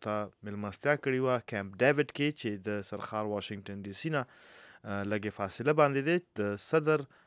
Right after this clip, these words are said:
د امریکا د صدر د رخصتۍ ځای وي، خو اکثره د میلمنو میلمسته هم هلته کې کولی شي. دغه غونډه کې صدر باراک اوباما، اه،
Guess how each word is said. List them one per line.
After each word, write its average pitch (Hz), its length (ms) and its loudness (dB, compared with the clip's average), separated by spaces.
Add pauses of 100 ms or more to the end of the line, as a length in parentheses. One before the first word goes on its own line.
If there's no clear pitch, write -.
(120)
د - 120 -6
امریکا 117 360 0
د 117 40 0 (100)
صدر 143 240 2
د 107 200 -2
رخصتۍ 107 480 -4 (280)
ځای 143 180 6
وي، 180 160 0
خو 165 320 2
اکثره 165 420 4
د 117 240 -2
میلمنو 104 380 -2
میلمسته 101 440 -6
هم 101 240 -4 (440)
هلته 101 240 -4
کې 98 300 -6
کولی 104 240 0
شي. 110 160 -4
دغه 139 200 4
غونډه 190 340 4
کې 208 80 2
صدر 160 280 0
باراک 117 380 2
اوباما، 147 260 4
اه، - 1000 -6